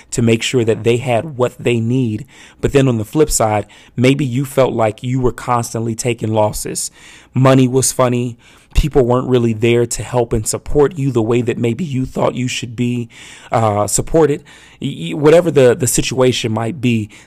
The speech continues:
that is what it looks like to take an L, constantly thinking that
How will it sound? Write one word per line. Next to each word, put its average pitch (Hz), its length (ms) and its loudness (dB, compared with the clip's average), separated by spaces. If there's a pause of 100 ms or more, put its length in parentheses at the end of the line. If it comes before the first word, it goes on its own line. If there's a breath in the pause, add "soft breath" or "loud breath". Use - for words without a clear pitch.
that 127 220 2
is 139 120 2
what 143 140 2
it 131 80 4
looks 131 260 -2
like 120 200 0
to 127 80 -4
take 117 280 -2
an 117 80 -2
L, 107 220 -4
constantly 135 640 0
thinking 127 380 -4
that 120 280 0